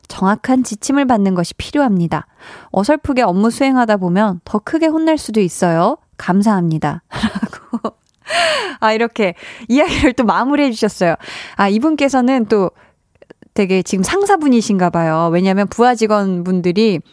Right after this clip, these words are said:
우리 이오일오님한테 차마 묻지 않고, "아유, 그래, 눈치껏 내가 알아서 하자.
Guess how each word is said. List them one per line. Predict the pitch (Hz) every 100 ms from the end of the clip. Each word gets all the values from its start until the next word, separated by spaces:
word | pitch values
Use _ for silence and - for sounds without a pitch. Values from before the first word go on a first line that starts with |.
| _ -
우리 | 202 196 170
이오일오님한테 | 220 262 - 285 294 254 214 190 190 170 160 _ -
차마 | - 339 320
묻지 | 220 214 - 247
않고, | 185 165 - 165 - - - - _
"아유, | - - 202 180
그래, | - 190 -
눈치껏 | 190 - 214
내가 | 208 190 196
알아서 | 190 196
하자. | - - 247 214